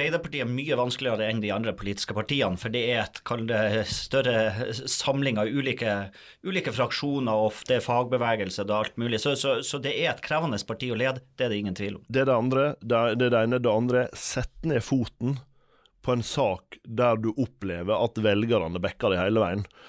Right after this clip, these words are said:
Speaker 2: Så også om du får problem internt, så er det stor tillit i velgermassen at du setter ned foten der. Så, eller i næringslivet da, markedet har tillit til det. Så liksom, velg sakene strategisk, hvis du på en måte må bygge opp igjen ledertyngda di.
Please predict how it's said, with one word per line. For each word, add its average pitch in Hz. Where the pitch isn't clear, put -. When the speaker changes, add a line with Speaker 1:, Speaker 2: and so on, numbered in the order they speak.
Speaker 2:
Så 135
også -
om 104
du 101
får 110
problem 127
internt, 113
så -
er 131
det 120
stor 147
tillit 117
i 110
velgermassen 120
at 113
du -
setter 110
ned 101
foten 85
der. 78
Så, 113
eller 123
i 120
næringslivet 120
da, 101
markedet 120
har 90
tillit 87
til 87
det. 78
Så -
liksom, 135
velg 131
sakene 113
strategisk, 107
hvis 104
du 113
på 113
en 127
måte 123
må 131
bygge 107
opp -
igjen 98
ledertyngda 98
di. 143